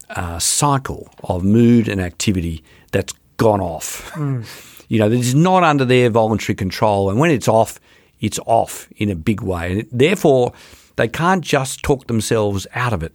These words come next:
Speaker 1: either.
Speaker 2: Yeah.
Speaker 1: It's gonna require some kind of intervention to get it back under control.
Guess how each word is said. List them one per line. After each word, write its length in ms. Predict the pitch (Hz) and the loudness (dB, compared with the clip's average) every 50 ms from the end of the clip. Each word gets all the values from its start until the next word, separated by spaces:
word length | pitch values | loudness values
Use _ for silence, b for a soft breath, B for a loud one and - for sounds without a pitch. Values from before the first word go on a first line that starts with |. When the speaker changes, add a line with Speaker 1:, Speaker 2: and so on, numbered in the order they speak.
| _ _ | _ _
Speaker 1:
either. 320 | - 107 101 92 90 - - - b b b b b - | -2 -2 -2 -2 -2 -6 -10 -16 b b b b b -14
Speaker 2:
Yeah. 240 | 143 117 110 98 - - - - - | -12 -12 -12 -14 -16 -20 -16 -8 -6
Speaker 1:
It's 180 | 120 104 - | -4 -4 -2
gonna 180 | - 156 156 147 | 0 0 2 2
require 540 | 131 120 107 - - 117 110 107 107 104 101 95 | 2 2 0 0 2 2 2 4 4 2 2 0
some 360 | - - - 123 135 127 117 | -2 0 0 0 0 0 -2
kind 320 | - 101 117 117 110 107 | -2 0 0 2 2 2
of 100 | 104 98 | 2 2
intervention 760 | 104 98 92 82 101 113 120 117 - - - 78 76 92 98 - b b b b b b b b b b b b - | 2 2 2 2 2 2 2 0 -2 -4 -6 -6 -8 -10 -10 -12 b b b b b b b b b b b b -4
to 140 | - 107 | -2 -2
get 200 | 101 104 120 110 | 2 2 2 4
it 140 | 104 101 - | 2 2 0
back 180 | - 101 95 - | 0 -2 0 0
under 160 | 95 92 87 | -2 -2 -2
control. 400 | - 85 80 - - 80 78 | -2 -4 -6 -6 -6 -8 -10